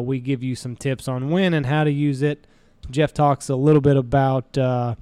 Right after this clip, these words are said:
when the flag first burst onto the scene and completely changed the landscape of the hunting,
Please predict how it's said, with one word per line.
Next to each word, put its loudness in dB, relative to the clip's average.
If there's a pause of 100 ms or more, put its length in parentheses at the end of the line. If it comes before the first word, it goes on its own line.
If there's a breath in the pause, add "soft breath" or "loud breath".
(460 loud breath)
when 0
the -2
flag 0
first 0
burst -2
onto -2
the -6
scene -4
and -10
completely 2
changed -2
the -2
landscape -2
of -4
the -6
hunting, -8